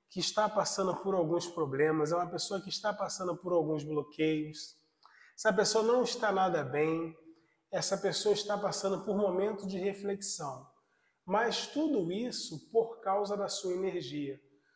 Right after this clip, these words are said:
Porque essa pessoa gostaria muito de estar com você. Na maioria dos casos, essa pessoa que não está com você e carrega um arrependimento.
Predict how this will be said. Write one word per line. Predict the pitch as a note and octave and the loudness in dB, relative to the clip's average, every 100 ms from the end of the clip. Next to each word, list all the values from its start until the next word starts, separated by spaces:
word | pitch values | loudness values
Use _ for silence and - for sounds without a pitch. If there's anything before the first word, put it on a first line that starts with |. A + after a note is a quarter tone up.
| _ _ | _ _
Porque | B3 B3+ - | 4 4 6
essa | F3 - G3+ | 6 6 4
pessoa | G3+ F#3 A3+ | 4 4 4
gostaria | G3+ G3 - G#3 G3+ | 4 2 2 2 2
muito | F#3 F#3 G#3+ G3+ | 2 0 -2 -4
de | F#3 | -6
estar | G3 - G3 F#3 - | -4 0 2 2 0
com | F#3+ | -12
você. | F3+ F#3 - D#3 C#3+ - _ _ _ _ _ _ | -10 -6 -4 -4 -8 -12 _ _ _ _ _ _
Na | F#3+ G#3+ A3 | 0 2 4
maioria | G#3 G3 F3+ E3 D#3 D3 | 4 4 4 4 2 0
dos | D3+ - - | -2 -6 -6
casos, | F3 F#3+ G3 C#3+ C3 C3+ | 4 6 6 4 -2 0
essa | D3+ E3+ | 2 2
pessoa | E3 D#3 - D#3 | 4 6 6 4
que | - E3 | 2 0
não | G3 G#3 | 2 2
está | - - D3+ C#3 | 0 -4 -4 -4
com | C#3+ C#3 | -8 -8
você | F3+ - G3+ G#3+ G#3 - - _ _ _ - | -6 -2 2 0 -2 -14 -20 _ _ _ -6
e | G3+ | -6
carrega | G#3+ G3 E3+ G3 F#3 | 0 2 2 0 0
um | G3 | 0
arrependimento. | F#3 F#3+ G3 G3 F#3+ F#3+ E3+ F3 D#3 C3 | 0 -2 -2 -2 -2 -2 -2 -2 -6 -10